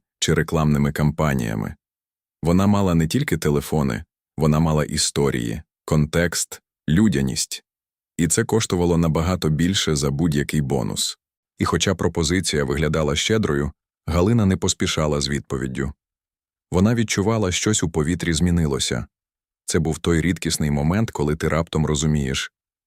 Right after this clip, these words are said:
тепер граєш на іншому рівні. Але вона також знала, там, де є інтерес, завжди є стратегія.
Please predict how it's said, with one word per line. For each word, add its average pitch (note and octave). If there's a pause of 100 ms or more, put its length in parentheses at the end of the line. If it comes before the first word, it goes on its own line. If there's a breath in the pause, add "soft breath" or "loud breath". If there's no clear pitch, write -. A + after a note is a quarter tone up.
тепер F2+
граєш D#2+
на D2+
іншому D#2+
рівні. D2 (560)
Але E2
вона E2
також F2+
знала, C2+ (320)
там, D#2+
де C#2+
є D2
інтерес, D#2 (420)
завжди D2+
є D#2
стратегія. C2+